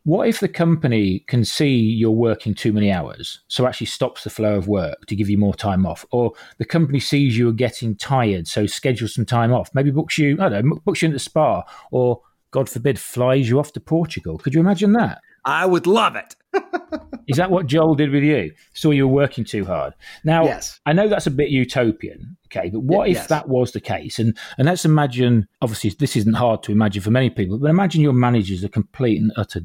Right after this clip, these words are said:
Speaker 1: dick. Now, obviously, not many are, but there's one or two around. Now, not only would the company be aware of this, but maybe they wouldn't need so many managers, because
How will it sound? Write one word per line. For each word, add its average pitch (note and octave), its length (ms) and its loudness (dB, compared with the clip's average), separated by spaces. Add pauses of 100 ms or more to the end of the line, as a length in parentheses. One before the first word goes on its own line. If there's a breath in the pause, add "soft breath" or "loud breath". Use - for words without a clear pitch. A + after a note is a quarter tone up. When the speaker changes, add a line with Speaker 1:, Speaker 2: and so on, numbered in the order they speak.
(140)
Speaker 1:
dick. - 560 -10 (200)
Now, A#2 360 2 (180)
obviously, C#3 600 0 (180)
not B2 260 -2
many G#2+ 260 4
are, F2+ 240 2
but D3+ 120 0
there's F3+ 140 2
one F3+ 140 2
or D3+ 40 2
two C#3 200 0
around. G2+ 500 0
Now, B2 240 0
not C#3+ 240 0
only A#3+ 240 2
would D3+ 160 4
the B2 60 -6
company B2 360 0
be A2+ 160 0
aware C#3 300 2
of F2+ 120 -6
this, - 320 -16
but E3 160 -8
maybe G3+ 560 2 (320)
they F3+ 120 2
wouldn't F3+ 240 2
need F3+ 200 4
so F#3 80 0
many F#3 180 4
managers, G3 600 0
because C#3+ 360 0